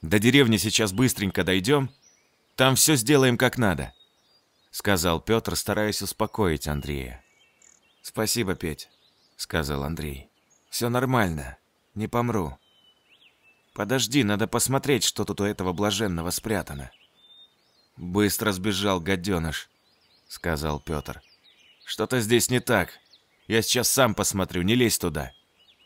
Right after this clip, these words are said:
Петр приподнял полотнище входа палатки, нагнулся и залез внутрь. "Нет тут ни хрена, одеяло да мусор один",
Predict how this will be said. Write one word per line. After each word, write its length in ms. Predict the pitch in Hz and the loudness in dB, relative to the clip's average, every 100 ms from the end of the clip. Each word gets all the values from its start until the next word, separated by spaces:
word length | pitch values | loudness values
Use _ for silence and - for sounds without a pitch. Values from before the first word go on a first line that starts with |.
| _ _ _ _ _ - | _ _ _ _ _ -2
Петр 260 | 131 135 120 | -2 0 0
приподнял 540 | 110 113 107 117 110 | 0 2 2 2 0
полотнище 680 | - 101 101 107 101 - 85 | 2 0 0 0 -2 -2 -4
входа 340 | - 101 87 | -2 0 0
палатки, 540 | - 85 92 117 - 92 | 0 0 0 -2 -4 -4
нагнулся 640 | 87 78 87 101 - 98 | -4 -2 -4 -4 -6 -8
и 160 | - 90 | -6 -6
залез 380 | 80 78 76 | -6 -4 -6
внутрь. 360 | 85 73 67 - - _ _ _ _ _ _ _ _ | -6 -8 -10 -14 -20 _ _ _ _ _ _ _ _
"Нет 320 | - 156 233 - | 0 4 4 4
тут 180 | 165 | 0
ни 80 | 139 | 0
хрена, 520 | 127 117 110 92 73 - _ _ | 2 2 4 2 0 -8 _ _
одеяло 560 | 92 98 135 196 185 127 | -2 4 8 8 8 8
да 160 | 135 | 6
мусор 340 | 151 139 - 101 | 4 4 2 2
один", 400 | 95 82 76 | 0 -2 -6